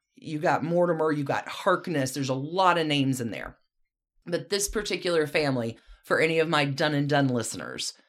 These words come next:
Topper's father is John J. Mortimer,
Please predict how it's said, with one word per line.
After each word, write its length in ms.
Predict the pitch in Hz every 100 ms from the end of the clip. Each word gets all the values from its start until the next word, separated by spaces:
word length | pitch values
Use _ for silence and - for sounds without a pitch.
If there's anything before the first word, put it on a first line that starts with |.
| _ _ _ _ _
Topper's 720 | - - 233 277 285 285 262
father 680 | - 190 143 104 85 78 110 _ -
is 220 | 170 165
John 440 | 143 160 147 143 139
J. 300 | 143 139 123
Mortimer, 640 | 117 85 85 55 50 -